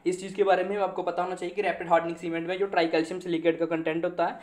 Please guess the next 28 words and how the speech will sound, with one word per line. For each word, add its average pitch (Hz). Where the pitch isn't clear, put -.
वो 170
increase 175
होता 175
है, 165
क्योंकि 175
वो 196
तभी 180
तो 220
early 185
स्ट्रेंथ 196
provided 170
करता 180
है 160
वो, 147
और 180
decrease 190
करते 202
हैं 226
tricalcium 180
silicate 165
का 151
content, 147
क्योंकि 175
tricalcium 180
silicate 196
क्या 277
करता 180
है, -